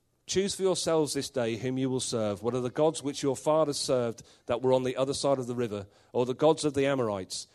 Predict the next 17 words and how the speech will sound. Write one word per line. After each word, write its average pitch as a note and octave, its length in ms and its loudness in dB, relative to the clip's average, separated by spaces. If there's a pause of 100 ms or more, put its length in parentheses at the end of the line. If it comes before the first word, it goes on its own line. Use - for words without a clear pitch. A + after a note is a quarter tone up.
(140)
in A#2+ 100 -4
whose A#2+ 240 -2
land B2+ 300 -2
you A#2 100 -6
dwell. G#2 400 -6 (320)
But B2+ 120 -2
as E3 200 0
for D3+ 80 -2
me C#3+ 220 2
and B2 220 -4
my C3+ 260 2
house, G#2+ 520 -8 (280)
we B2+ 380 0 (340)
will B2 180 0
serve A2 520 -2 (400)
the G#2+ 100 -2
Lord." G#2 380 -2